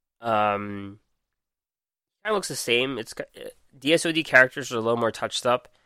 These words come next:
but he has, like, the blue and white shirt with the green jacket, so it kinda combines, uh, his outfits from the regular show. So we're getting new cards, Dice It and D D Seeker. He'll probably give us more, like,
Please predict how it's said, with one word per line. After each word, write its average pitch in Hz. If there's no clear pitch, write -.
but 123
he 135
has, 175
like, 151
the 123
blue 127
and 123
white 107
shirt -
with 110
the 107
green 110
jacket, 107
so 120
it 107
kinda 147
combines, 110
uh, 95
his 101
outfits 107
from 98
the 107
regular 107
show. 123
So 113
we're 120
getting 139
new 131
cards, 123
Dice 113
It 123
and 101
D 117
D 117
Seeker. 160
He'll 117
probably 131
give 123
us 117
more, 110
like, 98